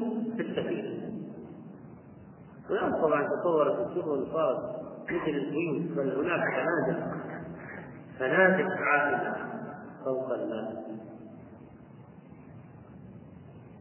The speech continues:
فإذا كان يحمل أهله دائما معه، خلاص صارت السفينة بيته،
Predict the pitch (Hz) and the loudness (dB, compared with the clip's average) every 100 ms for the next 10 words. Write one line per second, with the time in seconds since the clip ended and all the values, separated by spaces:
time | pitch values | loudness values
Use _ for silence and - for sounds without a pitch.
0 | - - - - - - 147 156 156 - | -18 -16 -16 -16 -8 4 6 8 8 10
1 | 202 202 185 - 165 147 143 - 131 131 | 10 10 8 6 4 4 4 4 4 4
2 | 123 123 135 143 139 139 147 143 151 190 | 2 4 4 4 4 4 4 4 4 2
3 | 190 - 190 190 - 208 208 - - 180 | 0 2 4 4 6 8 8 8 4 2
4 | - 185 160 151 160 - | 4 4 4 2 2 -4